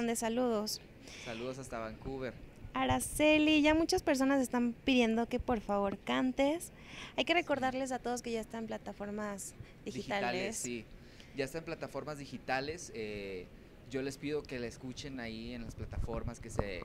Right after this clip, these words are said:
Speaker 2: que s-, que le den seguir, por ejemplo, en Spotify, en Deezer, o sea que, porque es muy importante para los cantantes, para los artistas que estén en las plataformas digitales. También está en YouTube y también se pueden suscribir,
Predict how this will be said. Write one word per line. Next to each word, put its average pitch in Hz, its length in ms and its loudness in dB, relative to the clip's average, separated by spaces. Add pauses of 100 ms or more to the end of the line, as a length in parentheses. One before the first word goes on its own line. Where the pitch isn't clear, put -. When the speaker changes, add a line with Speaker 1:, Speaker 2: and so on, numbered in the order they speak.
(100)
Speaker 2:
que 113 120 -8
s-, - 120 -10 (240)
que 117 80 -8
le 113 80 -4
den 113 160 -8
seguir, 117 400 -6
por 110 140 -8
ejemplo, 107 220 -12
en 107 60 -12
Spotify, 101 760 -12 (400)
en 101 240 -12
Deezer, 110 460 -8
o 113 60 -12
sea 113 120 -14
que, 101 400 -8 (800)
porque 147 160 -10
es 135 80 -8
muy 143 100 -10
importante 131 460 -10
para 113 240 -6
los 101 140 -6
cantantes, 104 440 -6
para 110 160 -8
los 101 140 -14
artistas 101 380 -14
que 104 100 -12
estén 120 320 -6
en 131 80 -6
las 117 100 -8
plataformas 110 520 -10
digitales. 110 520 -8 (400)
También 165 220 -4
está 165 160 -8
en 160 60 -8
YouTube 147 380 -10 (440)
y 113 100 -8
también 107 320 -10
se 120 80 -12
pueden 120 180 -4
suscribir, 123 580 -6